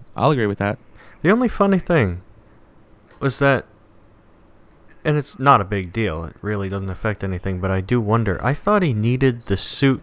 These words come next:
Speaker 2: to be able to safely time travel, and then he's just bringing his uncle with him, sans suit, and he's fine.
Speaker 1: See, now that, that was my question, because when he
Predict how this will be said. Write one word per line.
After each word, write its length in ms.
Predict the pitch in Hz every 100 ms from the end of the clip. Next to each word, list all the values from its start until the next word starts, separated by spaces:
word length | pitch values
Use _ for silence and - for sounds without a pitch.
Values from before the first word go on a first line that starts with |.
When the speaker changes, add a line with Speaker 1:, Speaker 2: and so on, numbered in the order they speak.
| -
Speaker 2:
to 80 | 107
be 240 | 95 101
able 380 | 104 123 131 131
to 160 | - 98
safely 560 | - 117 117 - 113
time 320 | 104 110 117 127
travel, 480 | 139 143 160 165 - - - - -
and 140 | 175
then 120 | 202 208
he's 100 | 180
just 260 | 160 -
bringing 680 | 92 95 101 131 139 135 135 - - -
his 180 | 110 107
uncle 380 | 120 117 113 98
with 240 | 113 123
him, 240 | 98 87 87 - - -
sans 800 | - - - 123 107 107 107 - -
suit, 580 | - - 101 95 - - - - _ _ _ - -
and 140 | 139
he's 180 | 165 -
fine. 320 | 87 64 85 - _ _ _ _ _ _ - - - - _
Speaker 1:
See, 220 | - 185
now 180 | 165 156
that, 320 | 117 151 - -
that 200 | 143 127
was 160 | 147
my 400 | 131 131 123 117 - -
question, 400 | 170 160 - 117
because 400 | 117 - 117 107
when 160 | 120
he 180 | 110 117